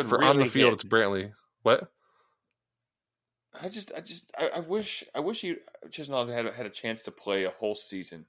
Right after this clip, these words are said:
Speaker 1: uh, you know, without injury, 'cause I
Speaker 2: Yeah.
Speaker 1: think he would have put up, like, a solid, like, two seventy, three fifty, like,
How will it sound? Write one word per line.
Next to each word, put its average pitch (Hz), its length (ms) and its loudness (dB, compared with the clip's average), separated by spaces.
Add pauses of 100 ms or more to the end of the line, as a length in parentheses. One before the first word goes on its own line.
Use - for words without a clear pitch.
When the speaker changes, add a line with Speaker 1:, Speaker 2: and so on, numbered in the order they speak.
(380)
Speaker 1:
uh, 101 180 -4
you 113 80 -8
know, 92 120 -2
without 98 280 0
injury, 87 420 -8 (140)
'cause 110 140 -8
I - 60 -6
Speaker 2:
Yeah. 139 60 -6
Speaker 1:
think 117 200 -8
he 147 80 -4
would 127 100 0
have 110 100 -4
put 117 100 -4
up, 107 120 2
like, 92 100 -6
a 87 100 -8
solid, 101 400 2
like, 90 280 -2 (1200)
two 143 180 -6
seventy, 123 540 0
three 117 340 -6
fifty, 110 720 -2
like, 92 140 -10